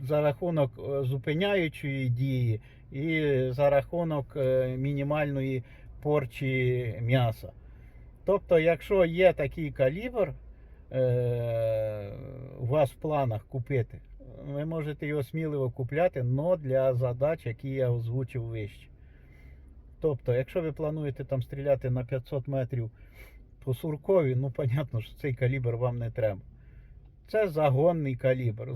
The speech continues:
З вишки його брати, е, стрі-, якщо ви полюєте з вишки, з підхода,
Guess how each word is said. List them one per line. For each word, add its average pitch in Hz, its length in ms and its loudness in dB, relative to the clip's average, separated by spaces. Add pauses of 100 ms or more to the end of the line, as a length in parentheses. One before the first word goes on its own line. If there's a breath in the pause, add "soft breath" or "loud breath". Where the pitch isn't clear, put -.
З 127 80 -4
вишки 185 420 0
його 135 680 4
брати, 123 540 2 (500 soft breath)
е, 113 240 -8
стрі-, 151 240 -6
якщо 143 320 2
ви 143 120 2
полюєте 143 540 -2
з 120 80 -2
вишки, 139 360 -2
з - 60 -12
підхода, 131 600 -2